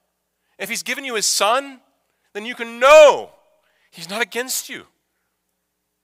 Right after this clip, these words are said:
He's for you. So let his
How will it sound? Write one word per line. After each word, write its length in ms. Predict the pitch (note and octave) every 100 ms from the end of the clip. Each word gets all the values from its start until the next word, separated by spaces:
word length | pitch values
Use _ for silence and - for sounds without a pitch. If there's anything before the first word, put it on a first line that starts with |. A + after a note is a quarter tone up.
| _
He's 160 | _ -
for 240 | F3 D3
you. 100 | D#2 _ _ _ _ _ _ _ _
So 300 | - E3+ D#3+ - -
let 260 | D3 F#3+
his 440 | E3+ E3+ E3+ -